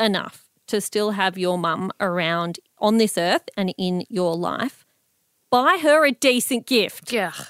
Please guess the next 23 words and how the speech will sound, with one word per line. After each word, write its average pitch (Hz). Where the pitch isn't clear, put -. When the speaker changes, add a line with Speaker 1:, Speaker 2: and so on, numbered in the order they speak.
Speaker 1:
That's 285
my 311
Speaker 2:
Yes. 311
Speaker 1:
P 277
S 240
A, 196
everyone. 202
Buy 233
a 226
decent 277
gift. -
What 320
that 254
means 208
is -
nothing 294
pink. -
Nothing 349
pink. -
No 294
cheap 320
supermarket 254
flowers. 175